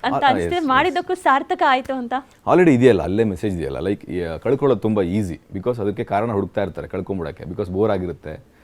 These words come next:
Speaker 2: ಶುರುವಾದಾಗೆಲ್ಲ ಚೆನ್ನಾಗಿರುತ್ತೆ, ಆರು ತಿಂಗಳಿಗೂ ವರ್ಷಕ್ಕೂ ಬೋರ್ ಆಗ್ಬೋದು. ಇವಾಗೆಲ್ಲ ಅಷ್ಟು ಟೈಮ್ ಇಲ್ಲ, ಅದು ವಾರ ಹದಿನೈದು ದಿನಕ್ಕೆ ಬೋರ್ ಆಗ್ಬೋದು.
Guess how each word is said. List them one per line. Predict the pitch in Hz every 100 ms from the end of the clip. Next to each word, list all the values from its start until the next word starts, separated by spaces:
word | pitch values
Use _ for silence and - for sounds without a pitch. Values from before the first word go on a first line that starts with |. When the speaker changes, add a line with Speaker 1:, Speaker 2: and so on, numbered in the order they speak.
| _ -
Speaker 2:
ಶುರುವಾದಾಗೆಲ್ಲ | 127 127 113 104
ಚೆನ್ನಾಗಿರುತ್ತೆ, | 98 104 101 87 71 71 - _ _ -
ಆರು | 110
ತಿಂಗಳಿಗೂ | 120 117 113 101
ವರ್ಷಕ್ಕೂ | 95 98 101
ಬೋರ್ | 98 113
ಆಗ್ಬೋದು. | 92 85 82
ಇವಾಗೆಲ್ಲ | 98 110 104
ಅಷ್ಟು | 80 85 -
ಟೈಮ್ | 117 107
ಇಲ್ಲ, | 104 90 -
ಅದು | 90 92
ವಾರ | 95
ಹದಿನೈದು | 113 101 107
ದಿನಕ್ಕೆ | 104 104
ಬೋರ್ | 92 87
ಆಗ್ಬೋದು. | 85 71 76